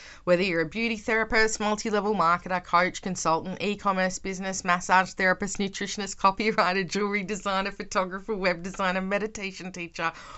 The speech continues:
or something else entirely, I'm guessing that you didn't start out because you were dying to do all of the business stuff that is involved in working for yourself.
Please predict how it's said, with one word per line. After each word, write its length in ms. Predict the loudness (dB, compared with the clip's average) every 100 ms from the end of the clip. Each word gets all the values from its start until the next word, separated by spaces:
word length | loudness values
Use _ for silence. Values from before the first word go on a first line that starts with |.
| -12
or 200 | -2 -2
something 680 | 0 0 0 0 -6 -6 -2
else 260 | -4 -4 -6
entirely, 840 | -6 -6 -6 -2 0 0 -4 -8 -12 -18 -18 -10 -2
I'm 200 | -2 -2
guessing 440 | -2 -2 -2 -4
that 100 | -6
you 100 | -8
didn't 240 | -8 -8
start 380 | -6 2 4 4
out 260 | 6 4 4
because 320 | -2 -4 -4
you 100 | -4
were 100 | -4
dying 640 | -4 0 2 2 2 0
to 100 | -2
do 360 | -6 -4 -2 -2
all 320 | -4 -8 -6 -6
of 200 | -6 -8
the 100 | -10
business 640 | -6 -4 -4 -4 -4 -4
stuff 720 | -6 -8 -6 2 4 4 0 -12 -18 -12 -6
that 160 | -4
is 160 | -2 -4
involved 560 | -4 -2 0 0 -2 -8
in 160 | -8 -4
working 400 | -2 -4 -6 -8
for 260 | -8 -8
yourself. 720 | -6 -6 -4 -4 -4 -10 -20